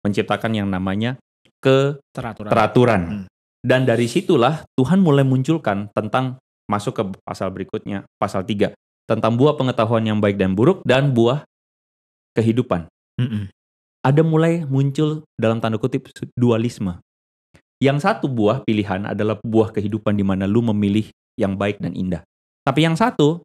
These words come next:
Speaker 1: di episode sebelumnya gue pernah cerita kan?
Speaker 2: Hmm.
Speaker 1: Pengetahuan yang baik dan buruk kan?
Speaker 2: Hmm.
Speaker 1: Adalah memilih untuk lu menjadi Tuhan atas diri lu sendiri.
Speaker 2: Iya.
Speaker 1: Lu ambil buah itu, lu ambil keputusan untuk,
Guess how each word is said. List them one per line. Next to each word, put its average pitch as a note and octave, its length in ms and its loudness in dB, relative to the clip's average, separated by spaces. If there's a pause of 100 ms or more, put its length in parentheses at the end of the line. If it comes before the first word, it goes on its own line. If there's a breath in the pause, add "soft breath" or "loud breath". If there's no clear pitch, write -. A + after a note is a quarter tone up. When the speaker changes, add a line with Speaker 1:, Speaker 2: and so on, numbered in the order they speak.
(320)
Speaker 1:
di G2+ 180 -2
episode A2 320 -2
sebelumnya C3 400 0
gue F#3+ 100 2
pernah C#3 200 2
cerita D#3 280 2
kan? F3 100 0 (180)
Speaker 2:
Hmm. C#3+ 200 -2
Speaker 1:
Pengetahuan A2+ 340 4
yang A2 60 4
baik A2 100 8
dan G#2+ 100 6
buruk A2+ 160 6
kan? C3+ 120 0
Speaker 2:
Hmm. - 120 -12 (240)
Speaker 1:
Adalah C3+ 320 4
memilih D3+ 420 4
untuk C3+ 260 0
lu E3 140 4
menjadi A#2 560 4 (200)
Tuhan C3+ 360 0
atas - 240 -4
diri G2+ 160 0
lu G2+ 140 0
sendiri. G2+ 420 -4 (220)
Speaker 2:
Iya. A2 280 -16
Speaker 1:
Lu A2 120 2
ambil E3 340 4
buah C#3+ 200 4
itu, D3 320 -2 (240)
lu C3 340 2
ambil C3+ 260 0
keputusan B2+ 480 -6
untuk, A2+ 240 -12